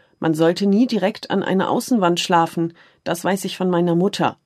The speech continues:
Außerdem hat sie empfohlen, bei Umzügen einen Hund auszuleihen. Dort, wo er sich zum Schlaf zusammenrolle, könne man sich vor Zugluft oder Wasseradern sicher fühlen und werde nie an Rheuma erkranken.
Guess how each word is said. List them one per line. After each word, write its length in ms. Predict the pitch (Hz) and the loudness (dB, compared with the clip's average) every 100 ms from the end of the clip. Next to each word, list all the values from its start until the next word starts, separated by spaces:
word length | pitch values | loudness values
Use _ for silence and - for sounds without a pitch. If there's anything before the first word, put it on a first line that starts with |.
| _ _ _ _ _ - | _ _ _ _ _ -6
Außerdem 600 | 170 175 208 247 269 233 | -6 -2 0 2 0 0
hat 140 | 240 | -4
sie 140 | - - | -2 -2
empfohlen, 560 | 190 - 202 220 262 | -4 -2 0 0 0
bei 220 | 247 202 | 0 -2
Umzügen 580 | - 220 - - 240 220 | -2 -2 -2 -4 -2 -2
einen 300 | - 185 190 | -2 -2 0
Hund 260 | 202 254 - | 2 0 0
auszuleihen. 880 | 160 160 - - 175 156 139 135 135 _ _ _ _ _ - | -2 -4 -8 -2 0 2 0 -2 -6 _ _ _ _ _ 0
Dort, 400 | 180 247 - 208 | 2 2 -2 0
wo 80 | |
er 140 | 202 175 | 2 2
sich 240 | 175 170 | 0 -4
zum 160 | - 175 | -4 -4
Schlaf 400 | - 170 220 - | -2 -2 -2 -4
zusammenrolle, 920 | - 196 139 190 240 214 214 247 311 | -6 0 0 2 2 2 2 2 0
könne 300 | - 277 262 | 0 2 4
man 160 | 254 240 | 4 2
sich 240 | 233 - | 0 -4
vor 200 | - 196 | -4 -4
Zugluft 680 | - 277 254 254 262 - - | -4 -6 -2 -2 -2 -4 -4
oder 240 | 202 190 | 0 2
Wasseradern 600 | 208 - 208 151 185 190 | 0 0 0 0 2 0
sicher 320 | 185 208 214 | 0 -2 -2
fühlen 480 | 202 233 247 302 339 339 | -2 -2 2 2 2 0
und 180 | 220 | -2
werde 220 | 202 202 220 | 0 2 2
nie 280 | 220 277 - | 4 2 2
an 120 | 220 | 0
Rheuma 360 | 196 180 170 | 2 2 2
erkranken. 720 | - 151 - 135 135 - 127 | 0 -4 -2 -2 -2 -4 -6